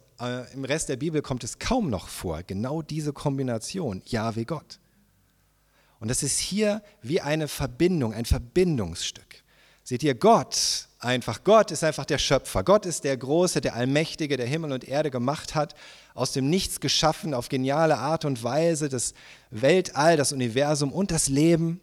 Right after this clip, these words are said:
erdacht. Das ist der Allmächtige. Jahwe, der Name aber, sein Name, Jahwe, wie wir später in zweiter Mose lernen, wenn wir da angekommen sind,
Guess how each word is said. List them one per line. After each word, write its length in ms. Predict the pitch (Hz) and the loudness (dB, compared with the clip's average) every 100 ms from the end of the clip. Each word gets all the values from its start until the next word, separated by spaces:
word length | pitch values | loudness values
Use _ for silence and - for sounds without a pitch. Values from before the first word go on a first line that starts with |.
| _ | _
erdacht. 640 | 226 233 156 202 - - - _ _ _ _ _ _ _ | -4 -2 -4 -6 -12 -16 -18 _ _ _ _ _ _ _
Das 140 | 107 120 | -8 -6
ist 120 | 117 | -4
der 100 | 127 | -4
Allmächtige. 640 | 127 135 135 151 143 185 202 _ _ _ _ _ _ _ _ _ _ _ _ _ - | -2 -4 -4 -8 -8 -10 -12 _ _ _ _ _ _ _ _ _ _ _ _ _ -10
Jahwe, 720 | 92 131 190 165 92 76 80 85 - | -2 2 4 2 2 -4 -6 -14 -10
der 140 | - 92 | -4 0
Name 460 | 113 165 180 123 | 2 2 2 0
aber, 320 | 90 87 80 73 | -4 -8 -10 -12
sein 320 | - 107 110 | -8 -4 -2
Name, 320 | 123 143 110 | -2 -2 -2
Jahwe, 680 | 87 104 143 147 90 71 76 _ _ - | -2 -2 0 0 -2 -8 -14 _ _ -10
wie 140 | 90 | -6
wir 180 | 90 85 | -4 -6
später 520 | - - 147 135 90 | -6 0 0 0 -4
in 80 | 67 | -6
zweiter 380 | - 117 139 135 | -4 0 0 0
Mose 260 | 131 131 | 0 -2
lernen, 280 | 120 123 127 | 0 0 -2
wenn 120 | 85 | -6
wir 80 | 90 | -6
da 200 | 131 131 | -4 -2
angekommen 580 | 117 131 127 - 123 123 | -2 -2 -2 0 0 0
sind, 260 | 113 127 | -4 -6